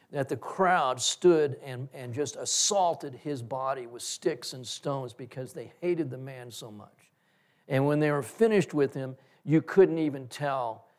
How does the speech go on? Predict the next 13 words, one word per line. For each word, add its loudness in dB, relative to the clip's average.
who 4
it 0
had -8
ever -4
been. -18
And 0
that's 2
the 0
imagery 0
here -2
used -6
of -12
Jesus. -20